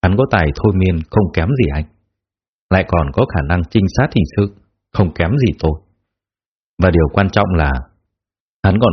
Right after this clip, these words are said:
có cả một khoản tài sản khổng lồ. Mà trong xã hội này, có bao nhiêu tài sản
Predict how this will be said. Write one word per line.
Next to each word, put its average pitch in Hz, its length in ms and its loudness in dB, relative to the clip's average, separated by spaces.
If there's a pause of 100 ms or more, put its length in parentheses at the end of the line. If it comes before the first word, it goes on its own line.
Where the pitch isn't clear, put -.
có 90 380 2 (480)
cả 78 120 0
một 85 180 2
khoản 73 200 0 (120)
tài 92 120 2 (120)
sản 71 200 -2
khổng 76 200 -2
lồ. 71 240 -2 (1040)
Mà 85 140 2
trong 90 120 2 (120)
xã 85 100 0
hội 131 240 0
này, 69 200 -4 (760)
có 92 140 2
bao 123 200 2
nhiêu 113 220 2
tài 85 140 2 (100)
sản - 260 -6